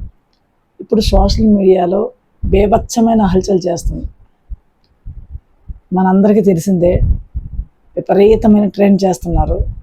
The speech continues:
"తెలుగోడు, తెలుగోడు, తెలుగోడు." ఏంటిది? ఎప్పుడొచ్చింది? ఎక్కడి నుంచి వచ్చింది? ఇంతకుముందు ఎప్పుడు రాలేదే, ఫైవ్ వీక్స్ రాలేదే, ఇప్పుడే ఎందుకు వచ్చింది?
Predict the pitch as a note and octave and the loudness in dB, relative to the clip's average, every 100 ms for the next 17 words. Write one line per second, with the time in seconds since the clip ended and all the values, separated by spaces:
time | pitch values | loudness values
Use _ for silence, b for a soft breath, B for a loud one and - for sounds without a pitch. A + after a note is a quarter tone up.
0 | - - _ _ - - - A3 G#3+ G#3+ | -14 -16 _ _ -20 -18 0 2 4 6
1 | G#3 A#3+ B3 F#3 F3+ E3+ G3+ G#3+ E3 D3+ | 4 4 2 2 2 2 0 0 -2 -2
2 | D3 - - - - - - - _ - | -4 -8 -12 -8 -6 -6 -6 -10 _ -20
3 | _ _ _ _ _ _ _ _ _ - | _ _ _ _ _ _ _ _ _ -20
4 | - - _ _ G3 G3 B3 B3 G3 D3 | -20 -20 _ _ 2 2 4 2 0 0
5 | D#3+ F3 F3 - C4 B3+ G#3 F#3 A3 G#3 | -6 -6 -8 -2 0 0 0 0 2 0
6 | - B3+ A#3+ G3+ F3 D#3+ F3 - - - | 2 4 4 0 -6 -10 -12 -18 -20 -20
7 | _ _ _ _ _ G3 A3 A#3 A#3+ A#3+ | _ _ _ _ _ -2 2 4 4 2
8 | B3 A3 F#3+ A3 G3 G3+ G#3+ G3 _ _ | 0 2 2 2 0 -2 -6 -16 _ _
9 | _ F3 F#3+ G#3+ - G#3+ F#3+ F#3 G3+ E3+ | _ -2 2 2 0 -2 0 2 2 2
10 | F#3+ - - - - - A#3+ G#3 A3 A3 | 0 -4 -10 -14 -6 0 0 2 -2 -2
11 | G3+ G#3 | -2 -2